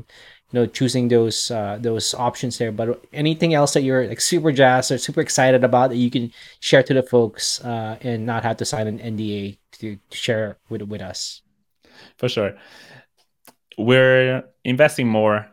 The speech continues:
Speaker 2: uh, and more in personalization and custom guidance. So you've seen some of the things. Uh, we're keeping on iterating and experimenting more, um, in this direction, which so far has proven successful.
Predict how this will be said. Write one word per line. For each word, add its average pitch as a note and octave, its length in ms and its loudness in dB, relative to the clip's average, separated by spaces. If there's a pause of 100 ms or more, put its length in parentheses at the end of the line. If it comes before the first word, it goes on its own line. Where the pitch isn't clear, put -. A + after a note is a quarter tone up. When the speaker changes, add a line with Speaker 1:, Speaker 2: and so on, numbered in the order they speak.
(140)
Speaker 2:
uh, G2 260 -8
and G2+ 160 -6
more G#2 300 0
in F#2+ 160 -4
personalization G#2+ 1080 -6
and F#2+ 160 -10
custom G2 320 -14
guidance. A#2+ 500 -2
So - 80 -8
you've F#2+ 180 -10
seen A#2 240 -8
some G2+ 180 -10
of G2+ 60 -6
the F#2+ 80 -6
things. C#3+ 400 -6 (100)
Uh, G2 180 -6
we're F#2+ 300 -6 (140)
keeping - 240 -10
on A2 100 -4
iterating G2 480 -4
and F#2+ 100 -12
experimenting F#2+ 720 -10
more, F#2 420 -8 (240)
um, C#3 180 -18 (140)
in F#2 160 -10
this F2+ 140 -10
direction, A2 420 -4
which F#2+ 180 -10
so - 160 -6
far F#2+ 380 -6
has - 400 -6 (100)
proven F#2 380 -10
successful. - 720 -6